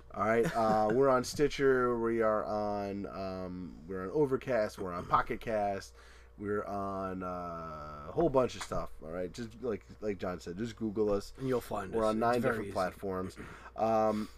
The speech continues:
Speaker 1: and, you know, we tr-, we try to do this. We try to drop one every week, starting on, uh,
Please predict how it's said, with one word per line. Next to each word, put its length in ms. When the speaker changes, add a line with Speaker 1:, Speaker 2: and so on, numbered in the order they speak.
Speaker 1:
and, 600
you 120
know, 100
we 140
tr-, 240
we 100
try 220
to 80
do 160
this. 220
We 80
try 200
to 80
drop 300
one 320
every 260
week, 300
starting 340
on, 340
uh, 340